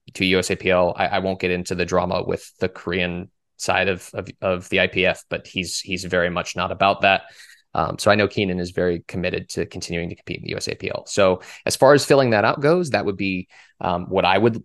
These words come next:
personally like to see is just a, is just a fan of Keenan. I would like to see him as a, you know, full filled out one ten. Um,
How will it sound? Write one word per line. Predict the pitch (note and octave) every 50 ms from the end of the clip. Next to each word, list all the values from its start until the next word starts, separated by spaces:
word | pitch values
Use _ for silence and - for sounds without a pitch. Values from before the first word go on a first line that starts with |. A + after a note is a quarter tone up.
| _
personally | - C#3+ C3 - - C#3 C3+
like | C3+ C#3+ C#3+ -
to | C#3
see | - C#3 B2 -
is | C#3 G#2 F#2
just | - F2+ - -
a, | F2 F2+ F2 F2 - _ _
is | - A2+ G#2
just | - G2 -
a | F2+
fan | - - - F2+ F#2 G2+ A2
of | A#2 B2
Keenan. | - - C3+ C3 D3+ D#3 D3+
I | C3
would | A2 G#2+ G#2+
like | A2 A2 -
to | -
see | - - B2
him | A2+ A#2+ A2+ A2
as | A2+ G#2+ G#2+
a, | G#2 G#2 G2+ F#2+ - _
you | - G2+ G#2
know, | F#2+ F2+
full | F#2 - - - A#2 A2 A2 G#2+ G#2+ G#2
filled | G2+ - - A2 G#2 G#2
out | G#2+ A2+ A#2 -
one | A2 A2+ A#2 A#2+
ten. | - A#2+ A#2+ D3+ F#3 - _ _ _ _ _ _ -
Um, | - F#2 F#2 F2+ F2 F2+ E2+